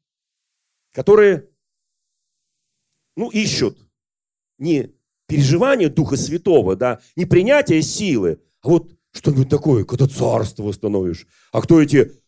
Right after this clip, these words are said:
сыны Божии, а кто это дочери человеческие? Я могу ещё назвать там пятьдесят проблем, которые есть в Библии.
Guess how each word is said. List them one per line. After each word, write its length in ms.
сыны 260
Божии, 680
а 40
кто 200
это 140
дочери 360
человеческие? 720
Я 80
могу 160
ещё 160
назвать 300
там 200
пятьдесят 500
проблем, 500
которые 380
есть 240
в 100
Библии. 500